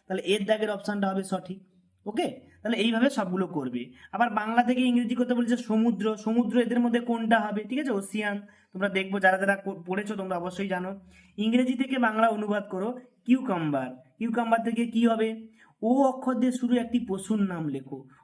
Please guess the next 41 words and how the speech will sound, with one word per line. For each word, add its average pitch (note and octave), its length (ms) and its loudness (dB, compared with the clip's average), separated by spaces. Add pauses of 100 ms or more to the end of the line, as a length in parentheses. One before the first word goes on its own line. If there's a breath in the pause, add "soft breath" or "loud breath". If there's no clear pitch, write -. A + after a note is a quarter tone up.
ও G#3+ 100 0
অক্ষর A#3 280 0
দিয়ে A#3+ 120 0
শুরু, B3 180 -2
এ-, A3+ 140 0
এদের A3 220 0
মধ্যে A#3+ 160 4
কোন, A#3+ 380 0
কোন A#3 360 2
পশুটি A#3+ 380 -2
ও G#3+ 140 2
অক্ষর G#3+ 340 -2
দিয়ে F#3 200 -4
শুরু? C3+ 300 -10 (280 loud breath)
এখানে G#3+ 200 0
যে, A3+ 120 0
অ-, F#3+ 480 0
ওটার G#3+ 300 4
দিয়েছে, A#3 260 2
ওমেগা A3+ 420 4
দিয়েছে, A3+ 500 -2
তাই A3+ 180 -2
তো? B3 240 -2 (300 loud breath)
তো G3 80 -6
বিভিন্ন A#3 260 4
রকম A#3 200 0
দিয়েছে G#3+ 300 0
অপশান। G3+ 440 -2
দেখো G3 400 -4 (260 soft breath)
বাংলা A3 300 2
থেকে B3+ 180 -2
ইংরেজি B3+ 380 4
হনুমান, F3+ 580 2
হনুমানের A3+ 500 0 (340 loud breath)
ইংরেজি F#3+ 420 2
কি E3+ 240 -6
হবে? D3 180 -2
এদের E3+ 200 -4
মধ্যে F#3+ 200 -4
কোনটা D#3+ 400 -4
হবে? B2 220 -10